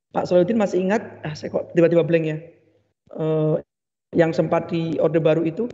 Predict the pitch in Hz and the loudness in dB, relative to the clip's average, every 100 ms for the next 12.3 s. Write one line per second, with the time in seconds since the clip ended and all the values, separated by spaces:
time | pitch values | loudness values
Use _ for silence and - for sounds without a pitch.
0 | - 156 151 151 156 156 - - 190 - | -6 -2 0 -2 -6 -10 -18 -20 -20 -20
1 | _ _ _ _ _ _ _ _ _ _ | _ _ _ _ _ _ _ _ _ _
2 | _ _ _ _ _ _ _ _ _ 156 | _ _ _ _ _ _ _ _ _ -6
3 | 156 151 151 151 151 151 - - - _ | -2 -2 -2 -2 0 -2 -4 -12 -20 _
4 | _ _ _ _ _ _ _ - 165 190 | _ _ _ _ _ _ _ -4 2 2
5 | 190 175 208 214 214 208 208 208 208 269 | 4 2 2 0 0 0 -2 -4 -2 0
6 | 180 165 _ _ _ 147 - - 143 143 | -2 -6 _ _ _ -18 -16 -12 -10 -10
7 | 143 _ _ - 156 - 214 247 240 220 | -12 _ _ -12 -6 -2 0 2 0 0
8 | 226 226 226 - 208 208 - - _ _ | -4 -4 -6 0 0 0 -8 -20 _ _
9 | 240 339 311 269 269 269 294 269 302 302 | -8 -2 0 0 0 0 0 0 -2 -4
10 | 302 311 _ _ _ 302 214 196 226 - | -6 -10 _ _ _ -4 0 0 -2 -6
11 | - - - - 214 220 226 233 233 214 | -14 -18 -20 -6 0 2 0 0 0 0
12 | 254 247 208 | 0 0 -2